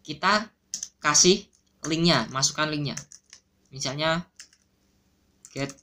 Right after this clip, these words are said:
bootstrap dot com. Oke. Nah, lalu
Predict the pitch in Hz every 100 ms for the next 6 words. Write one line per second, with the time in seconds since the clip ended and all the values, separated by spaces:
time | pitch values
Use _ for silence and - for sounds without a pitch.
0 | _ _ _ - _ _ - _ - -
1 | - _ _ _ _ _ _ _ - 120
2 | - 131 123 113 - 110 - - _ _
3 | _ _ - - - 135 113 - _ _
4 | _ _ - 131 120 139 180 170